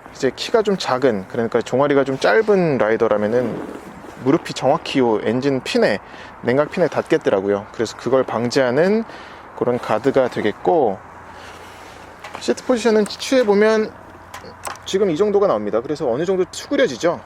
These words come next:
지금 보면은 아주 그렇다고 또 불편하지도 않습니다. 뭐 엉덩이가 걸리는 게 있으면 더 좋긴 하겠는데, 그렇게까지는 필요가 없을 것 같고, 이따가 주행하면서도 말씀을 드리겠지만 얘는 카페 레이서의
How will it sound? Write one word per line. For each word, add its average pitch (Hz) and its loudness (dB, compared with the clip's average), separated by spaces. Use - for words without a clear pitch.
지금 143 -8
보면은 151 -4
아주 131 -2
그렇다고 156 0
또 156 0
불편하지도 175 0
않습니다. 160 -2
뭐 98 0
엉덩이가 139 2
걸리는 135 -2
게 113 -4
있으면 139 -2
더 127 -8
좋긴 - -6
하겠는데, 151 -2
그렇게까지는 143 -2
필요가 196 0
없을 151 -4
것 151 0
같고, 113 -4
이따가 180 2
주행하면서도 190 2
말씀을 165 2
드리겠지만 165 0
얘는 165 -2
카페 - -4
레이서의 190 0